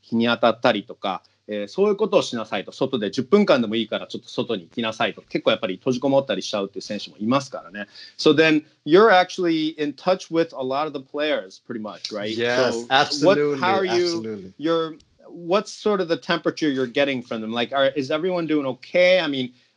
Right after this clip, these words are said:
Speaker 1: are guys kind of getting frustrated that they're, you know, having to be cooped up, or are they pretty positive about all this? Are they
Speaker 2: You know what?
Speaker 1: taking
Speaker 2: I
Speaker 1: this
Speaker 2: think,
Speaker 1: pretty
Speaker 2: uh,
Speaker 1: positively?
Speaker 2: I think, Zach, you just hit on every single thing. Everybody's
Speaker 1: Mm.
Speaker 2: kinda having,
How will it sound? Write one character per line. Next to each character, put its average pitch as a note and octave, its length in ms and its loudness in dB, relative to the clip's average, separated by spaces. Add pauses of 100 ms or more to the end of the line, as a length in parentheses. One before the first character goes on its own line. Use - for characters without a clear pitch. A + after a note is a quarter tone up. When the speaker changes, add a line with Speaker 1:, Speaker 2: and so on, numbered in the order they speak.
Speaker 1:
are C3 240 2
guys D3+ 380 -2
kind D3+ 200 -4
of C3 80 -6
getting C3 240 0
frustrated F#3 760 -2
that F3 180 0
they're, E3+ 320 2
you E3+ 140 -6
know, D#3 80 -6
having E3 220 -2
to D3+ 60 -2
be D3+ 120 0
cooped - 440 2
up, F#3 280 2
or D3 420 2
are D3+ 80 -4
they D#3+ 140 -2
pretty F3 240 -4
positive C#3+ 460 -4
about G2 280 -2
all G2 120 -4
this? G2 180 -12
Are A#2 100 -4
they A#2 240 -6
Speaker 2:
You C3 160 -2
know D3+ 140 0
what? D#3+ 160 0
Speaker 1:
taking D#3 160 4
Speaker 2:
I D3 100 4
Speaker 1:
this C3 160 2
Speaker 2:
think, E3+ 80 2
Speaker 1:
pretty D3 180 0
Speaker 2:
uh, D3+ 40 2
Speaker 1:
positively? F#2+ 540 -2 (460)
Speaker 2:
I A#2+ 120 -10
think, D#3 260 -8
Zach, B2+ 380 -4
you C#3+ 200 -4
just C#3+ 300 -8
hit D3 300 -6 (340)
on A#2+ 320 -2
every C3 380 -2
single C3 380 -8
thing. A2 360 -10
Everybody's C3+ 640 -4
Speaker 1:
Mm. C3 80 4
Speaker 2:
kinda A#2+ 320 2
having, B2+ 580 -10